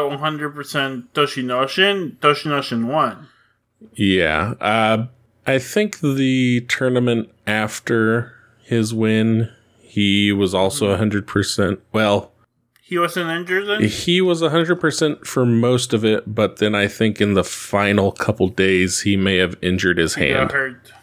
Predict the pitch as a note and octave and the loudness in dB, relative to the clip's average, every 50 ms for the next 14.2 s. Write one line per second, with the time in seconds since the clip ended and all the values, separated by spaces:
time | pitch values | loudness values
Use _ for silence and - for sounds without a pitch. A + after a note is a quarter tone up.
0 | - - - _ _ - - - - - F#2 E2+ F2 F2 E2 D#2+ D#2 - - G#2 | -20 -20 -20 _ _ -10 -8 -4 -2 0 2 2 2 2 2 2 2 0 -2 -2
1 | F#2 - - - - _ _ - C#3 C#3 C3+ - D3 C#3+ C#3 D3+ D3 C3+ B2+ A#2+ | -6 -10 -14 -18 -20 _ _ -12 -12 -12 -6 -6 -6 -4 0 0 0 2 2 0
2 | A#2 A2 G#2 - - _ _ _ _ _ _ _ _ _ _ _ _ _ _ _ | -2 -6 -8 -12 -18 _ _ _ _ _ _ _ _ _ _ _ _ _ _ _
3 | - - - F#2 F2+ F2 F2 F2+ F2+ F2 E2+ F2 G2 - - _ _ _ _ _ | -12 -6 -4 -2 0 0 0 0 0 0 0 -2 -4 -6 -12 _ _ _ _ _
4 | _ _ _ _ _ - G#2 G#2 A2 A2 A#2 A#2 A#2+ C3+ C3+ - - - - - | _ _ _ _ _ -2 0 0 0 0 0 0 0 0 -2 -4 -10 -18 -20 -20
5 | _ _ _ _ _ - - - - G#2 G2+ G2+ G#2 G#2+ G#2+ F#2+ - G#2 F#2+ F#2+ | _ _ _ _ _ -20 -8 -2 0 2 2 2 2 0 0 -2 -2 0 0 2
6 | F#2 F#2 F#2 F#2 F2+ F#2 G2 A2 - F3 D#3+ D3 D#3+ F3 G#3 A3+ A3+ - _ _ | 2 2 4 2 2 2 0 -2 -4 -4 -4 -4 -4 -4 -4 -6 -6 -8 _ _
7 | _ _ _ _ _ _ _ _ _ _ _ _ - - - E3+ D#3+ D#3+ D#3+ F3 | _ _ _ _ _ _ _ _ _ _ _ _ -14 -4 -2 0 0 0 -2 0
8 | D#3+ D#3+ D#3+ D#3+ D3+ C#3+ C3 B2+ B2 A#2+ A2+ A2+ A#2+ A2+ A2 A2 A2 - _ _ | 2 2 4 4 4 4 4 2 0 -2 -2 -4 -4 -4 -4 -6 -10 -14 _ _
9 | G#2+ G#2+ G#2 G2 G2+ G#2 G#2 - - A#2+ A#2 - - A2 A#2+ C3+ C#3+ C#3+ C#3 C3+ | -2 0 2 2 2 2 0 0 0 0 0 0 0 0 0 0 0 0 -2 0
10 | B2 B2+ A#2 A2 - C#3 D3 E3 - - - E3 D#3+ D#3+ C#3 C#3+ C#3 C3+ C#3+ C3+ | 0 -2 -2 0 0 0 0 -2 0 -2 -2 0 0 0 0 0 0 2 2 2
11 | C3 B2 A#2+ A#2+ A#2 B2+ B2+ B2 A#2 G#2+ F2+ E2 - - D#2 F2 F#2 G2 A2 - | 2 2 0 2 2 2 2 2 2 2 2 0 0 0 0 0 0 0 -4 -8
12 | - _ _ _ _ _ _ - - - - _ _ _ _ _ _ _ _ - | -14 _ _ _ _ _ _ -14 -14 -14 -16 _ _ _ _ _ _ _ _ -2
13 | G#2+ G2+ F#2+ E2 C3+ C3 C3 - - - - G#2+ A2+ B2+ C3 - - - B2+ B2 | 0 0 0 0 0 -2 -2 0 0 0 2 2 2 0 0 -2 -2 0 0 2
14 | B2+ B2+ C3 | 2 0 0